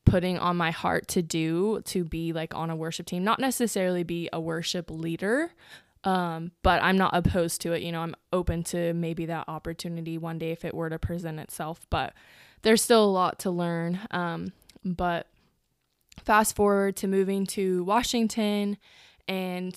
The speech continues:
starting to go to the church that we go to, um, I, our worship, uh, leader asked me <laughs> to sing um, on a video, she had heard from Brighton that I sing,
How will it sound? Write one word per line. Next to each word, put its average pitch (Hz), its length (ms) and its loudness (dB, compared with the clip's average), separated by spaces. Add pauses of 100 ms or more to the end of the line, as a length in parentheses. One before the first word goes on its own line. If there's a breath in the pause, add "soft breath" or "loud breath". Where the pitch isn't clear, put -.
starting 185 420 -4
to 190 100 -8
go 180 260 2
to 180 160 -6
the 175 80 -2
church - 300 -2
that - 120 -4
we 185 140 -2
go 180 260 -2
to, 180 540 -2 (480 soft breath)
um, 180 420 2 (120)
I, 175 320 4 (180)
our 175 540 2 (120)
worship, 196 640 0 (160)
uh, 175 540 -6
leader 175 640 -6 (440)
asked 185 400 2
me 180 360 0
<laughs> - 0 -
to 202 500 6
sing 233 800 0 (640 soft breath)
um, 180 280 -2
on 180 160 -2
a 180 60 -2
video, 175 640 -2
she 180 260 -4
had 170 80 -2
heard 180 440 -4
from 180 280 -4
Brighton 196 720 0 (100)
that 180 300 -4
I 175 140 -8
sing, 190 480 -4